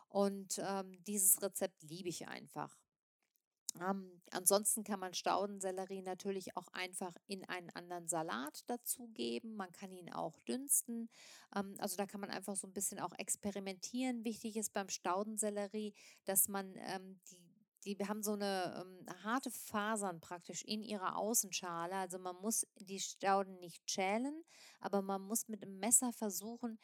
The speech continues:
diese Fasern abzuziehen, bevor man ihn klein schneidet. Und meine Erfahrung ist, umso hellgrüner und dünner der Staudensellerie ist, desto besser schmeckt er,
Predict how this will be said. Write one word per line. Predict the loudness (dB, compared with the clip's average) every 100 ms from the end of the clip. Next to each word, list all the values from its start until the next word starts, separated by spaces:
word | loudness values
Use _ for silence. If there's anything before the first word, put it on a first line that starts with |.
| -16 -20 -4
diese | 2 4 4 0
Fasern | -4 -8 -4 0 2 2 0
abzuziehen, | -4 -10 -6 -6 -4 0 2 2 -6 -10 -16 -20 _
bevor | -4 -2 2 0
man | 0 -6 -8
ihn | -14
klein | -14 -10 -8 -6
schneidet. | -6 -6 -8 -8 -8 -8
Und | -8
meine | -2 2 2
Erfahrung | 2 2 2 0
ist, | 2 4 2 -2 -20 _
umso | -6 0 4 4
hellgrüner | 2 0 0 0 -2 -6 -4 0 2 0 -2
und | -8 -10 -10 -18 -20 -6
dünner | -2 0 -2 -4
der | -2 -2
Staudensellerie | 2 2 2 -2 -2 0 -2 -4 -4
ist, | -2 -2 0
desto | 4 4 2
besser | -2 -2 -2
schmeckt | -4 -4 -6 -6 -6
er, | -2 -2 -2